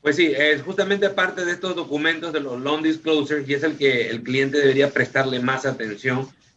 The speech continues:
eh, y es el estimado del préstamo. Todos los documentos son importantes, pero este es el más importante, en mi opinión, porque es ahí donde usted va a saber los detalles del préstamo.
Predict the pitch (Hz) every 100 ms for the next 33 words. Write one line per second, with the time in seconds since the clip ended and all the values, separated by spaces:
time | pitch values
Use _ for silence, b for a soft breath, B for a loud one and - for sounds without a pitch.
0 | _ - 107 113 117 123 131 120 - 120
1 | 127 139 135 120 98 135 120 - 92 95
2 | - 170 190 180 170 170 165 160 165 160
3 | 139 139 156 160 143 135 127 139 143 139
4 | 143 143 - b b - 160 135 139 127
5 | 156 151 139 131 123 127 127 123 131 151
6 | 147 139 131 120 - 117 131 143 143 139
7 | 123 - 135 131 127 131 123 135 135 120
8 | B B _ - 120 117 113 127 127 127
9 | 113 98 110 104 - -